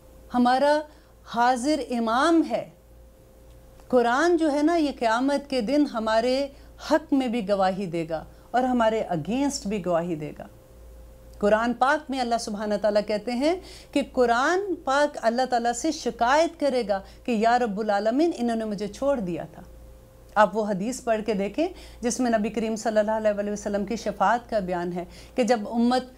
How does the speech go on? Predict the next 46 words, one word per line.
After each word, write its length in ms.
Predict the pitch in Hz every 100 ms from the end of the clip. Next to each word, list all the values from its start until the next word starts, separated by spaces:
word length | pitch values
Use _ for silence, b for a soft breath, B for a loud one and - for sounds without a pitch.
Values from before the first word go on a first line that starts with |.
| B -
ہر 120 | 262
نبی 260 | 254 240 240
کے 120 | 262
پاس 300 | - 233 233
جائیں 220 | 233 220
گے 60 | 226
اور 80 | 233
ہر 200 | 220 277 262
نبی 140 | 226
کہیں 240 | 226 226 226
گے 80 | 240
کہ 100 | 240
"میرے 200 | 226 233
سے 140 | 240
یہ 160 | 226 240
خطا 240 | 233 226 220
ہوگی"، 200 | 214 220
ان 120 | 220
کے 80 | 247
پاس 300 | 233 220 220
جائیں، 140 | 214
ان 100 | 214
کے 100 | 233
پاس 280 | 233 220 214
جائیں، 140 | 220
اور 80 | 208
آخر 320 | 202 208 254
میں 140 | 226 214
لوگ 180 | 214
نبی 200 | 202 190
کریم 240 | 208 214 220
صلی 240 | 220 208
اللہ 140 | 202 208
علیہ 420 | 202 202 190 190
وسلم 380 | 185 226 226 220
کے 80 |
پاس 320 | 220 202 202 208
آئیں 180 | 202
گے 80 | 202 202 B B
اور 120 | 254
وہ 120 | 262 294
سجدے 440 | 294 262 240 320
میں 180 | 302 233
گر 120 | 254
جائیں 280 | 220 240
گے، 120 | 233